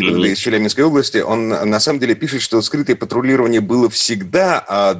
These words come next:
Speaker 1: достаточно было издать приказ, приурочив это мероприятие к какой-нибудь операции типа «Пешеход», «Трезвый»
Speaker 2: Да.
Speaker 1: и так далее. А, да, да, действительно так. То есть был, э, секретный фактически приказ М В Д,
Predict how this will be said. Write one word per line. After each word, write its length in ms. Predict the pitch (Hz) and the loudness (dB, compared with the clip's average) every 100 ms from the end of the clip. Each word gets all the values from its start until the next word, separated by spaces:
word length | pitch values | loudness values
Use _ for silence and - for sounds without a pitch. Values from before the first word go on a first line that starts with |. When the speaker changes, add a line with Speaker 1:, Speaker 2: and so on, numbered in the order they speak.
| 90 | 2
Speaker 1:
достаточно 400 | 90 87 - 120 | 2 0 -4 -8
было 220 | 117 123 | -6 -4
издать 260 | 98 117 113 | 0 -2 -2
приказ, 360 | 120 180 185 | -4 -2 -2
приурочив 440 | - 120 147 - 127 | -2 0 0 0 -2
это 160 | 110 | -2
мероприятие 460 | 104 107 120 131 - | -2 -2 0 0 0
к 20 | |
какой-нибудь 320 | 95 107 95 | -4 -4 -6
операции 340 | 101 104 107 110 | -2 -2 -2 -6
типа 200 | 95 95 | -6 -6
«Пешеход», 400 | 87 - 127 107 | -6 -4 -4 -4
«Трезвый» 340 | 95 85 92 | -4 0 2
Speaker 2:
Да. 240 | 95 85 80 | 2 0 -2
Speaker 1:
и 40 | |
так 160 | 98 101 | -4 -2
далее. 260 | 87 67 - - - | -4 -4 -10 -12 -6
А, 320 | 95 110 107 - | -2 0 -2 -4
да, 220 | 101 - 107 | -8 -8 -4
да, 360 | 143 113 - - | 0 0 -4 -16
действительно 760 | 101 104 113 - 170 180 170 135 | -12 -4 -2 -2 -6 -4 0 -2
так. 340 | - 117 - | 0 -2 -2
То 80 | - | -4
есть 180 | - - | -4 -4
был, 360 | 92 156 208 143 | -2 2 2 2
э, 100 | 113 | 0
секретный 600 | 107 147 - 170 165 127 | 0 -4 -2 0 0 -4
фактически 640 | 107 117 - 127 - - 107 | -6 -6 -6 -8 -8 -6 -6
приказ 520 | 127 107 120 85 - | -6 -2 0 0 -2
М 160 | 95 90 | -2 -2
В 120 | 101 | -2
Д, 340 | 90 95 123 | 0 2 2